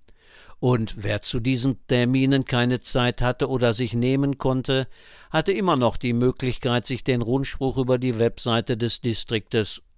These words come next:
Lima anzuhören beziehungsweise downzuladen. Und wir suchen immer noch weitere Mitstreiter, die das Redaktionsteam verstärken. Wer also Lust hat, mitzumachen, ist herzlich willkommen.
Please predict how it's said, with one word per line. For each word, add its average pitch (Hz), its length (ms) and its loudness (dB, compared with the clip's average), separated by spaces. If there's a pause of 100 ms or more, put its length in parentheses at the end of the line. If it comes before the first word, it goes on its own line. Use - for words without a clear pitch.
(320)
Lima 127 580 0
anzuhören 123 800 0
beziehungsweise 104 880 -2
downzuladen. 110 1200 0 (920)
Und 131 480 2
wir 131 160 2
suchen 139 320 -2
immer 180 240 0
noch 95 260 -2
weitere 110 480 0
Mitstreiter, 123 840 -2
die 127 140 -2
das 120 300 -2
Redaktionsteam 123 1120 -4
verstärken. 110 960 -4 (360)
Wer 110 220 -4
also 107 240 -2
Lust 120 360 -2
hat, 117 200 0
mitzumachen, 135 760 -2
ist 139 260 -4
herzlich 113 600 0
willkommen. 113 840 0